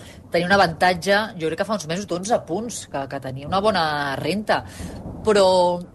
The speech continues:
no a nivell de, de club, identitat, però sí a nivell de, d'aquest projecte d'Arteta, jo crec que falta, falta experiència en aquest tipus de,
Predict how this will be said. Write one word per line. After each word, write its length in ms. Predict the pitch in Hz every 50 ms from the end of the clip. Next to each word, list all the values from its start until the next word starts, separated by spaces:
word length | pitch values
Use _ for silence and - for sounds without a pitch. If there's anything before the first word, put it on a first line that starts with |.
| - - - 220 196
no 160 | 214 247 269
a 60 | 294
nivell 320 | 311 320 302 302 294 277 240
de, 200 | 247 233 220 - - 180 160 180
de 80 | 170 170 -
club, 380 | 214 233 254 277 - - - - - - - - - -
identitat, 760 | 170 147 147 139 131 139 143 139 214 220 226 240 277 277 - -
però 220 | - 202 185 180 175 175 -
sí 140 | - - 226
a 0 |
nivell 300 | 226 247 240 247 247 226
de, 40 | 202 185 - 175
d'aquest 300 | 170 - 202 202 - -
projecte 480 | - 190 180 165 175 175 - - 170 147
d'Arteta, 540 | 143 139 - - - 160 156 - 190 202 233 269 - - - - - - 151
jo 140 | 131 156 139
crec 220 | 139 143 135 - -
que 140 | 165 156 147 143 135 131 123 123 117 117 - - - -
falta, 320 | - - 151 143 - 165 156
falta 300 | - - 170 - 214 202
experiència 480 | - - - 190 170 170 175 170 - 175
en 80 | 180 185
aquest 160 | 175 170 - -
tipus 240 | 160 151 - 175 156
de, 140 | 170 160